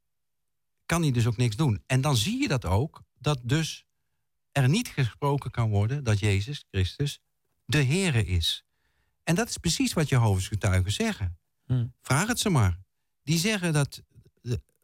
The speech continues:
Speaker 1: die zeggen, eh, niet dat,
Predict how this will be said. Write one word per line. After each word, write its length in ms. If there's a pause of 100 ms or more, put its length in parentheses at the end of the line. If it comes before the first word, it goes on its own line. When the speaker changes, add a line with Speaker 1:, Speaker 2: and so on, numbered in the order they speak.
(460)
Speaker 1:
die 220
zeggen, 560
eh, 280
niet 400
dat, 260